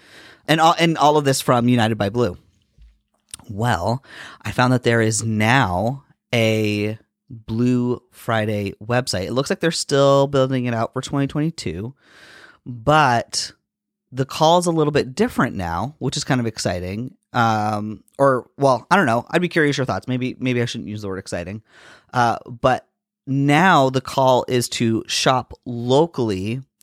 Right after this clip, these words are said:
from the brands that are involved with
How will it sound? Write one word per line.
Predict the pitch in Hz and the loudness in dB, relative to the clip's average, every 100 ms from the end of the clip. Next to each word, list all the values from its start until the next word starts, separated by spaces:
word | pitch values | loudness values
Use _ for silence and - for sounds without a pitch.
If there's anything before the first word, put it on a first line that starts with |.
| _ | _
from | - - 139 131 | -8 0 2 4
the | 123 | 0
brands | 113 117 139 135 110 107 113 - | -2 0 2 2 0 -2 -6 -2
that | 127 113 | 0 2
are | 110 104 104 _ _ - | 2 0 -2 _ _ -6
involved | 117 110 117 117 113 107 - - _ _ _ _ | -6 0 2 4 4 2 -2 -18 _ _ _ _
with | 117 117 110 104 104 107 - | -4 0 2 2 -2 -4 -16